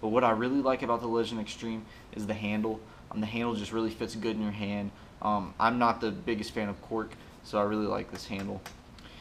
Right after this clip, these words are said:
And, um, the pound line I had it on is I had it on fifteen pound,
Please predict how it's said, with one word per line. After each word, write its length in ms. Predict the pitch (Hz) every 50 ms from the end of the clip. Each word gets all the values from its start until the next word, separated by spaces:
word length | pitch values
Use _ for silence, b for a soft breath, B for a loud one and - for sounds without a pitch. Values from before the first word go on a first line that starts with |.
| B B B B B
And, 140 | - 117 117
um, 280 | 117 110 110 107 104
the 80 | 101 104
pound 240 | - 135 127 123 117
line 180 | 117 117 113
I 40 | 113
had 140 | 113 113 110
it 60 | 113
on 200 | 110 110 113 113
is 120 | 110 101
I 80 | 104 107
had 120 | 107 104
it 60 | 104 104
on 240 | 104 104 104 104
fifteen 440 | 107 - 120 107 - - 120 110 107
pound, 400 | 104 - 101 95 104 101 95 104